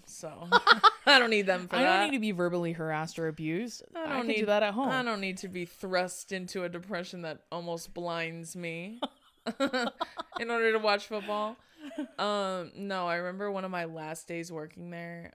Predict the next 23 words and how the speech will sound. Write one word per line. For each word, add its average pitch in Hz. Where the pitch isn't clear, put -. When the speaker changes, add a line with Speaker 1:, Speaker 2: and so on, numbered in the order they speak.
Speaker 1:
um, 147
this -
woman 175
asked 160
to 175
eat 160
lunch 196
with 175
me, 165
which 196
was 180
new 226
for 202
me 180
because 175
nobody 180
ever 175
wanted 170
to 170
eat 165
lunch 185
with 180
me, 170